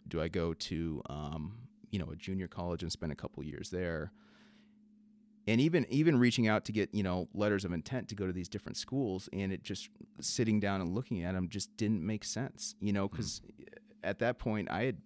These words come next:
Speaker 1: pretty much accepted that, you know, where am I gonna go with this? Like, if my goal is just to play baseball, I know I'm not going beyond college to play baseball. And part of that was, you know,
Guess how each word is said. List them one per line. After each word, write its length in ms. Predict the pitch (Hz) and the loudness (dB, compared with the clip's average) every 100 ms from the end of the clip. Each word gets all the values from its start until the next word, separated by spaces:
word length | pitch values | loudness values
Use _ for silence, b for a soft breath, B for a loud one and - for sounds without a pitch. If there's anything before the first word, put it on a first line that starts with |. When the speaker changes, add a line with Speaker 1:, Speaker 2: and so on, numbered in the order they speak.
| - | -6
Speaker 1:
pretty 180 | 113 104 | -2 0
much 220 | 98 - | 0 -2
accepted 540 | 78 - 104 - 90 | -4 0 0 0 -4
that, 180 | 85 85 - b b b b b b b - - - | -2 -4 -6 b b b b b b b -20 -8 0
you 80 | 107 | 2
know, 80 | |
where 200 | 104 120 | 4 6
am 80 | 127 | 8
I 60 | 120 | 6
gonna 180 | 104 90 | 4 2
go 160 | 98 | 2
with 180 | 101 - | 2 -2
this? 220 | - - | -8 -4
Like, 140 | 95 107 | -2 0
if 140 | 101 | 0
my 220 | 101 95 | 0 0
goal 360 | 69 107 104 110 | -2 0 2 2
is 100 | 95 | 0
just 140 | 98 | -6
to 40 | - | -8
play 200 | - 92 | -4 -2
baseball, 400 | 95 104 - 92 | 0 -2 -2 0
I 120 | 90 | 2
know 400 | 95 101 107 95 | 2 2 2 2
I'm 120 | 90 | 2
not 180 | 87 80 | 0 0
going 240 | 90 87 | -2 -4
beyond 400 | 85 78 78 73 - _ _ _ - | -4 -4 -4 -6 -10 _ _ _ -16
college 380 | - 78 69 - | -8 -6 -6 -10
to 80 | - | -12
play 160 | - | -12
baseball. 500 | - - - - - - | -10 -10 -12 -12 -12 -10
And 260 | 95 95 90 - | -4 -2 -4 -4
part 200 | - 123 | 4 6
of 60 | 156 | 6
that 140 | 87 | 6
was, 280 | 80 87 87 | 2 0 -2
you 60 | 87 | -4
know, 300 | 90 92 | -4 -4